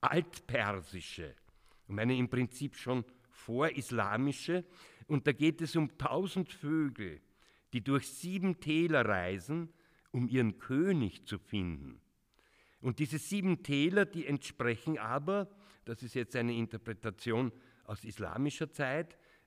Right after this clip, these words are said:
dem Pfad der Sufi-Mystiker, also dem Pfad, der aufsteigt sozusagen zur Glückseligkeit. Und diese vielen Vögel, die suchen einfach den Vogelkönig,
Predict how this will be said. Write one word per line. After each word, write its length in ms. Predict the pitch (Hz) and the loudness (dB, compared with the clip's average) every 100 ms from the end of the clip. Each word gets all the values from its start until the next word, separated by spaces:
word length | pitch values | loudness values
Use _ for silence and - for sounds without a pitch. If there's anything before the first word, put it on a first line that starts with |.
| - | -2
dem 140 | 127 | 0
Pfad 800 | - - 123 123 180 180 - - _ _ _ | 0 0 0 2 2 2 -2 -18 _ _ _
der 100 | 160 | 0
Sufi-Mystiker, 1400 | 147 - 175 190 156 131 113 107 110 92 - 95 - 80 - _ _ _ _ - _ _ | 0 -2 -2 -2 -2 0 4 6 4 2 -6 -10 -8 -10 -10 _ _ _ _ -20 _ _
also 260 | 98 95 107 | -12 -8 -8
dem 320 | - - 104 | -8 -6 -6
Pfad, 580 | - 107 104 170 - - | -4 -4 0 0 -2 -4
der 240 | 110 95 | -2 -2
aufsteigt 840 | 110 147 - - 123 123 135 - - | -4 -4 -6 -4 0 0 -2 -6 -16
sozusagen 760 | - 113 - 113 107 107 110 - - _ _ | -12 -10 -10 -4 -2 -2 -4 -6 -14 _ _
zur 160 | 120 113 | 0 0
Glückseligkeit. 1200 | 117 117 - 120 113 104 98 - 82 71 - - _ _ _ _ _ _ _ _ _ _ _ - - - | 0 -4 -2 0 0 0 -4 -6 -10 -10 -18 -20 _ _ _ _ _ _ _ _ _ _ _ -20 -20 -4
Und 180 | 143 - | -2 0
diese 240 | 208 190 | 2 2
vielen 400 | - 196 196 170 | 2 0 2 0
Vögel, 420 | - 160 185 185 - - - - | 2 4 4 4 0 -12 -16 -6
die 80 | 143 | -6
suchen 380 | - 185 - 160 | -2 -4 -2 -2
einfach 380 | 127 127 156 - | 0 2 0 0
den 220 | 135 123 | -2 -2
Vogelkönig, 960 | - 160 196 143 - 120 123 110 - | 2 4 6 4 4 6 6 6 2